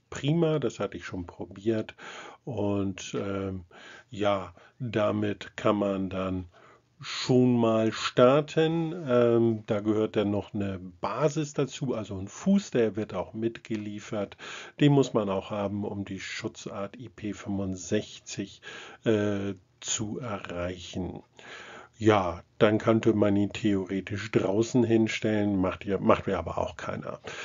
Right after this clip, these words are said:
Ähm, ja, dann haben wir den Erweiterungsspeicher, das, der nennt sich den B zweihundertfünfzehn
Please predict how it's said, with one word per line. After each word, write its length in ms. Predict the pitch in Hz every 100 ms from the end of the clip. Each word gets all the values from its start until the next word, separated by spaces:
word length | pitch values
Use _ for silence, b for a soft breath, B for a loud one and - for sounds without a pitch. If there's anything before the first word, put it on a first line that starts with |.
| B B B B
Ähm, 1040 | 123 120 123 123 127 127 127 127 123 123 113
ja, 520 | 104 98 104 104 98 -
dann 240 | 120 120
haben 180 | 123 127
wir 60 | 123
den 220 | 120 113
Erweiterungsspeicher, 1120 | 107 101 127 151 156 156 - - 156 156 160
das, 340 | 123 107 - 113
der 160 | 110 104
nennt 160 | 104
sich 160 | - 101
den 180 | 110 98
B 300 | 104 98 101
zweihundertfünfzehn 1600 | - - 104 95 95 92 - - 147 165 - - - 165 165 170